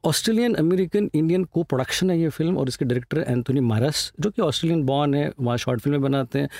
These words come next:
उनके वहाँ की शॉर्ट फिल्म्स काफ़ी पॉपुलर है। मुंबई अटैक्स जो हुए थे दो हज़ार आठ में, उसके ऊपर एक डॉक्यूमेंट्री बनी थी दो हज़ार नौ में, जिसका नाम था सर्वाइविंग मुंबई। उसको बेस बनाकर ये फिल्म बनाई गई है और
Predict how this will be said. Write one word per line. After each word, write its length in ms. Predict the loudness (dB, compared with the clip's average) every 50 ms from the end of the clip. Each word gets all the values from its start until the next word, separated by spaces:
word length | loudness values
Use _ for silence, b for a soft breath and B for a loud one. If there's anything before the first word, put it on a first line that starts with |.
| B B
उनके 200 | -4 -2 0 0
वहाँ 200 | 0 2 2 0
की 80 | 0 -2
शॉर्ट 220 | -2 -2 -4 -2
फिल्म्स 200 | -2 -4 -4 -4
काफ़ी 300 | -4 -4 -4 0 0 0
पॉपुलर 420 | 0 0 -2 -2 0 -2 0 0 -2
है। 100 | -4 -6 _ _ _ _ _ _ -4 0
मुंबई 520 | 0 2 2 2 2 2 2 0 0 0 -2
अटैक्स 580 | -4 -2 0 0 0 0 0 -2 -4 -4 -6 -10 _ _ _ -12
जो 200 | -6 -2 -2 0
हुए 280 | 0 2 2 0 0 0
थे 120 | 0 0
दो 140 | 0 0 0
हज़ार 160 | 0 0 -2 -2 -2
आठ 280 | -2 -2 -2 -2 -2 -2
में, 240 | -2 0 -2 -6 -8 -12 _ _ _ _ -6
उसके 260 | -4 -4 -4 -2 -2 -2
ऊपर 180 | 0 0 -2
एक 60 | -2
डॉक्यूमेंट्री 540 | 0 0 -2 0 0 0 0 0 0 -2 -2
बनी 200 | 0 0 0 0
थी 80 | 0 0
दो 120 | 0 2
हज़ार 180 | 2 2 2 2
नौ 300 | 2 2 2 2 2 2
में, 240 | 2 0 0 -2 -4 -4
जिसका 240 | -4 -4 -2 -2 -2
नाम 200 | 0 0 0 -2
था 80 | -2
सर्वाइविंग 540 | -2 -2 -2 0 0 0 0 2 2 2 2
मुंबई। 360 | 2 2 2 2 2 0 -2 _ _ _ -2 0
उसको 280 | 0 0 2 0 0
बेस 260 | 2 4 2 2 4
बनाकर 400 | 2 2 2 0 0 0 0 0
ये 60 | -2 -2
फिल्म 380 | -4 -2 0 0 2 2 2
बनाई 240 | 2 2 0 0 0
गई 160 | 0 0 0
है 180 | 0 0 -2 -2 -2
और 260 | -2 -2 0 -2 -2